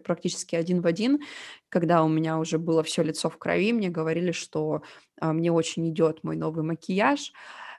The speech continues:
что это, м, что со мной только так и можно, я как животное, и с животными только так.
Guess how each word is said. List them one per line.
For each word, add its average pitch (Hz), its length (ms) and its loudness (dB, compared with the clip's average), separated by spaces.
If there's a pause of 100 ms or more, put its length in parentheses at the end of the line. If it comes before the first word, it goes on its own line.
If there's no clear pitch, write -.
что - 280 -2
это, 175 760 -2 (720)
м, - 160 -4
что 180 220 -6
со - 120 -2
мной 185 160 2
только 185 280 0
так 175 220 0
и 175 40 2
можно, 196 500 0
я 170 120 -2
как 160 180 -8
животное, 165 720 -4
и 151 440 -4
с 156 140 -12
животными 156 560 -4
только 180 300 -8
так. 294 300 0